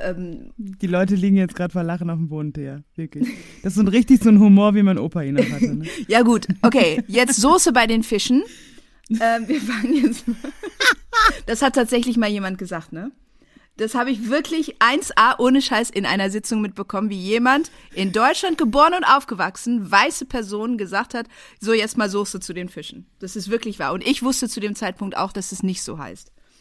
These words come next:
Speaker 1: Aber ich ha-, übernehme das jetzt einfach mal. Also wir legen den Stachel in die Wunde und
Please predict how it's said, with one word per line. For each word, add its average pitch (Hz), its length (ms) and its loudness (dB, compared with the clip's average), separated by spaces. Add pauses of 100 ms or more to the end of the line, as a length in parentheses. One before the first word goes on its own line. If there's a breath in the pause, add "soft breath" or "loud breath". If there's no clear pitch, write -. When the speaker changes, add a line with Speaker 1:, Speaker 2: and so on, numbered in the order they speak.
(220)
Speaker 1:
Aber 202 240 0 (120)
ich 220 140 -10
ha-, 226 100 -8
übernehme 190 360 0
das 170 160 -4
jetzt 151 160 -12
einfach 147 300 -16
mal. 147 200 -20 (300 soft breath)
Also 170 260 -8
wir 180 80 -2
legen 214 220 2
den 208 100 0
Stachel 302 380 2
in 269 100 4
die 262 140 4
Wunde 233 500 -4
und 196 460 -8